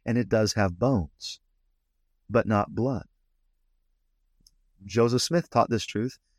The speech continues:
when he said the following, "Concerning resurrection, flesh and blood cannot inherit the kingdom of God, or the kingdom that God inherits or inhabits.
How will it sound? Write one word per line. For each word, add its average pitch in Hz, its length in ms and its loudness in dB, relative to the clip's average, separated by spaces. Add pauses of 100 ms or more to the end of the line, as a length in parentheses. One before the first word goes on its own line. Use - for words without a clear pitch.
(320)
when 120 160 2
he 110 40 2
said 110 220 2
the 110 80 -2
following, 143 400 -2 (1500)
"Concerning 175 640 -2
resurrection, 120 640 0 (420)
flesh - 360 0
and 185 120 0
blood 113 380 2
cannot 107 420 0
inherit 110 440 -2 (160)
the 104 260 -2
kingdom 98 320 -4
of 92 80 -8
God, 117 240 -4 (1200)
or 151 240 4
the 143 100 -2
kingdom 156 360 -4
that 143 120 -2
God 110 260 0
inherits 104 640 -4
or 92 140 -6
inhabits. 95 680 -10